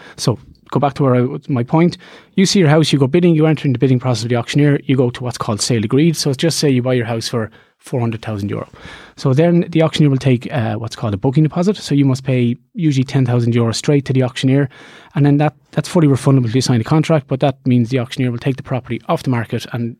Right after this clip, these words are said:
it's announced sale agreed. The auctioneer then does a couple of things. It, it informs the seller's solicitors that the house has gone sale agreed.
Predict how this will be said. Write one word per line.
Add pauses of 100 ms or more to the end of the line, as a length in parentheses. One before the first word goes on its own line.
it's
announced
sale
agreed. (600)
The
auctioneer
then
does
a
couple
of
things.
It,
it (160)
informs
the
seller's
solicitors
that
the
house
has
gone
sale
agreed.